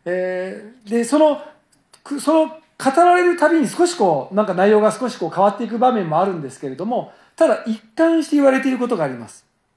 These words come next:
それは、まあ、今日の箇所にも出てきますけれども、サウロが天から強い光に照らされて打ち倒されたということ。そして、「サウル、サウル、なぜ私を迫害するのか」という、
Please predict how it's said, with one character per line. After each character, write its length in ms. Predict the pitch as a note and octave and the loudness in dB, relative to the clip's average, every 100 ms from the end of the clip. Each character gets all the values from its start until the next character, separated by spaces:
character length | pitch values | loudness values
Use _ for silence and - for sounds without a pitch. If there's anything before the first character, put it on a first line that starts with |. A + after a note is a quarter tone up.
| _ _ _ _ | _ _ _ _
そ 140 | - A3+ | -2 2
れ 80 | A3 | 4
は、 480 | C4+ C#4+ D3 - - _ _ _ _ _ _ - | 6 4 2 -4 -20 _ _ _ _ _ _ -4
ま 100 | G3 | 2
あ、 20 | |
今 120 | B3+ | 2
日 60 | F#3+ | 2
の 40 | |
箇 120 | D#3+ | -2
所 80 | D#3+ | -6
に 80 | D#3+ | -6
も 160 | C#3 C3 | -8 -4
出 100 | G3 | -4
て 80 | |
き 80 | F3+ | -4
ま 120 | D3 | -10
す 80 | C3 | -10
け 80 | D3 | -12
れ 80 | D#3+ | -10
ど 100 | C#4 | -4
も、 420 | C#4+ F3+ B2 - _ _ _ | -2 -2 -4 -14 _ _ _
サ 200 | - A3 | 2 4
ウ 80 | F#3 | 4
ロ 160 | D#3 | 0
が 140 | D#3+ E3+ | -2 -4
天 400 | - D#4+ E4+ - | -2 -2 -2 0
か 160 | F3+ | 2
ら 320 | F3+ F#3+ D3 - | 4 4 0 -8
強 340 | G3+ A3+ F#4 | -2 2 2
い 120 | D4+ | 2
光 380 | E3 - G3+ G3 | -2 -2 0 0
に 100 | D#3 | -6
照 140 | E3 | -4
ら 120 | E3 F3 | -4 -2
さ 160 | G3+ | -2
れ 140 | E3+ C#3+ | -4 -6
て 480 | _ A#3+ F3+ - - | _ -2 -2 -6 -12
打 80 | G3 | -10
ち 120 | - | -2
倒 240 | C#4+ C#4+ | 0 0
さ 160 | C#4+ C#4+ | 0 -2
れ 100 | F#3+ | -2
た 100 | A#2+ | -8
と 140 | - _ _ | -18 _ _
い 60 | D3 | -14
う 60 | C3 | -14
こ 100 | - | -18
と。 80 | _ _ _ _ _ _ _ _ | _ _ _ _ _ _ _ _
そ 160 | - A#3+ | -2 0
し 80 | |
て、 480 | D4 C4+ D#3+ - - _ _ _ _ | 4 4 4 -4 -18 _ _ _ _
「サ 220 | - D4+ | 6 6
ウ 120 | D#4 | 6
ル、 100 | C4+ | 0
サ 220 | A3 C4 | 2 4
ウ 100 | D4 | 4
ル、 100 | C4 | 4
な 220 | G3 G#3 D4 | 4 2 4
ぜ 140 | F#4 | 4
私 480 | E4 C#4 C4 C4 C4 | 4 4 2 2 2
を 120 | A#3 | 2
迫 300 | - G#3 B3+ | 0 -4 0
害 260 | C#4 C#4 C4+ | 2 2 0
す 160 | - | -6
る 100 | C4+ | -4
の 160 | C4+ A#3+ | -2 -2
か」 320 | B3+ C#4 C#4+ - | -4 -6 -8 -8
と 60 | |
い 180 | F3 C#3 | -6 -6
う、 120 | G#2+ | -10